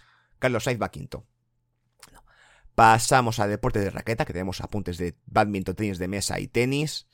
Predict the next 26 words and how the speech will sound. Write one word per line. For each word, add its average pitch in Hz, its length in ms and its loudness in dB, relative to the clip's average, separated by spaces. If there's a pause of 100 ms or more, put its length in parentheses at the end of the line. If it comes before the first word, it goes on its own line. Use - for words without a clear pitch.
(360)
En - 60 -8
el 107 60 0
apartado 120 240 2
de 127 40 4
bádminton, 135 400 2
rapidito, 117 400 2
es - 140 -8
una 104 100 -2
simple 107 240 -4
noticia, 127 600 2 (200)
y 113 100 0
es 120 100 0
que 101 80 -6
España 120 360 0
se 107 120 -6
convertirá 95 400 0
en 107 80 0
el 98 80 -2
epicentro 120 480 -2
continental 110 720 -2
del 135 180 0
bádminton 151 560 0
durante 110 160 -4
los 90 80 -12
próximos 123 320 -4
años. 117 400 -4